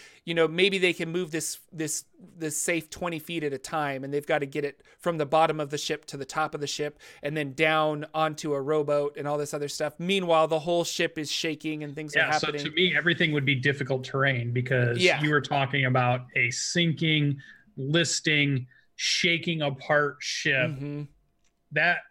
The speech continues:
Speaker 2: that's gotta be the hardest thing you could ever try to move through quickly.
Speaker 1: Yeah.
Speaker 2: <laughs> Let alone try to move through slowly.
Speaker 1: Yeah.
Speaker 2: Move through quickly and have a large object that you're trying to bring with
Speaker 1: Yep.
Speaker 2: you, or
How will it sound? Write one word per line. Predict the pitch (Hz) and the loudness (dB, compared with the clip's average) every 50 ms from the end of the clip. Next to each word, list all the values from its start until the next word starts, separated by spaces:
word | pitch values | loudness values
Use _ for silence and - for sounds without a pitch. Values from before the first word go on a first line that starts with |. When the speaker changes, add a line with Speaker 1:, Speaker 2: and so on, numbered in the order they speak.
| _ - | _ -2
Speaker 2:
that's | 151 156 - - | -2 -2 0 0
gotta | - 165 156 | 0 0 0
be | 147 147 | 0 0
the | 139 131 | -2 -2
hardest | 123 - 160 160 160 151 147 139 - | -2 2 2 2 4 2 0 -2 -2
thing | - 147 139 135 | -4 -2 -2 -2
you | 135 131 | -2 -2
could | - 135 131 - | -4 -6 -6 -2
ever | 160 160 160 147 | -2 0 0 0
try | 131 - - 135 | 0 0 0 0
to | 123 117 | -2 -2
move | 117 117 120 120 113 - | -4 -6 -6 -6 -8 -8
through | - - 123 117 | -8 -8 -8 -8
quickly. | - - - 120 127 - 120 113 120 127 - - - | -8 -8 -10 -10 -8 -6 -6 -6 -6 -6 -8 -12 -4
Speaker 1:
Yeah. | 147 180 240 220 247 214 - | 0 2 4 6 4 4 4
Speaker 2:
<laughs> | - | 2
Let | 214 190 175 180 165 | 2 4 4 4 4
alone | 170 165 175 185 196 185 175 - - - - _ - | 2 4 4 6 6 6 4 2 -2 -12 -16 _ -2
try | - 175 165 | 0 2 2
to | 156 | 4
move | 160 165 165 139 - | 2 2 0 0 -2
through | - 147 131 | -6 -6 -4
slowly. | 123 - - 151 180 220 196 143 131 131 127 127 131 - - | -4 -4 0 4 4 4 4 4 2 -2 -2 -4 -6 -8 -6
Speaker 1:
Yeah. | - 156 160 160 151 175 | 2 2 4 6 6 4
Speaker 2:
Move | 175 156 | 2 2
through | - - - _ _ _ - 180 | -2 -14 -20 _ _ _ -16 -16
quickly | - - 170 156 151 160 | -12 -8 -8 -8 -4 -2
and | 160 170 170 160 | 0 0 0 2
have | 156 160 147 | 2 0 0
a | 143 | 0
large | 139 139 143 147 147 151 151 151 151 147 139 - - - _ _ _ _ _ _ - - | -2 2 4 6 6 8 6 6 4 2 0 -4 -10 -10 _ _ _ _ _ _ -6 -2
object | 135 139 139 135 165 156 - - | 0 0 0 0 -2 -4 -2 -2
that | 156 - | -4 -2
you're | - 151 | -2 -4
trying | 127 - 156 156 | 0 0 0 0
to | 151 | 0
bring | 139 147 151 143 143 | 0 0 0 0 0
with | 143 147 | 0 0
Speaker 1:
Yep. | 151 156 170 | 0 0 0
Speaker 2:
you, | 165 | 0
or | 139 120 120 123 | 0 0 0 -2